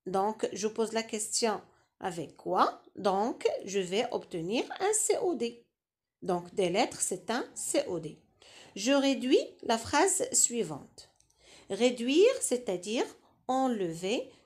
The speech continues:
toutes les informations complémentaires qui ne sont pas essentielles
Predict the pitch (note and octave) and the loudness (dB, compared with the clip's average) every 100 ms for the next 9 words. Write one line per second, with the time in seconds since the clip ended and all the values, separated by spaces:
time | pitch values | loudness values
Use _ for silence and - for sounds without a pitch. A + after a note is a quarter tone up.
0 | - F4+ E4 A#3+ G3+ A3+ F#3 - G#3+ F#3 | -4 -4 2 2 2 0 -2 -4 -6 -4
1 | D#3+ - G#3+ A#3 B4+ - _ _ - B4 | -6 -6 -4 -6 -8 -18 _ _ 0 0
2 | C#5+ - A3 F#3 D3+ D#3+ - E3+ G#3 - | -2 -4 -2 -2 -6 -10 -8 -4 -4 -6
3 | - C#4+ C#4 C#4 C4+ B3 B3 F#4 - B3+ | -6 -2 -2 -2 -2 -2 0 0 0 0
4 | - E3+ - F#3+ G#3+ F4 | -2 -2 -4 -2 -2 -4